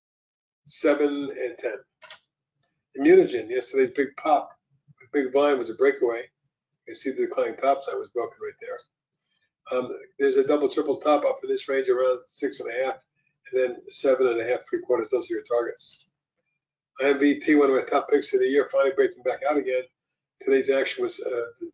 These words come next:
distinctive as it jumped, um, a dollar forty-five or nine percent. Mine picked up to the best in a couple weeks. I'm now looking for a move to get it to nineteen, twenty and a half, and then twenty-three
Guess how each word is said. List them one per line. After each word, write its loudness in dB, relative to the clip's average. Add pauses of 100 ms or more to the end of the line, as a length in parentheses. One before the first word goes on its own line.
distinctive 0 (840)
as -12
it -12
jumped, -2 (280)
um, -6
a -10
dollar 2
forty-five 4
or 0
nine -2
percent. -4 (800)
Mine 2
picked -2
up 2
to -4
the -4
best -2
in -20
a -6
couple -8
weeks. -4 (500)
I'm -10
now 0
looking -2
for -8
a -8
move 0
to -18
get 2
it -12
to -20
nineteen, -8 (800)
twenty 0
and 0
a -6
half, -4
and -12
then -8 (320)
twenty-three -10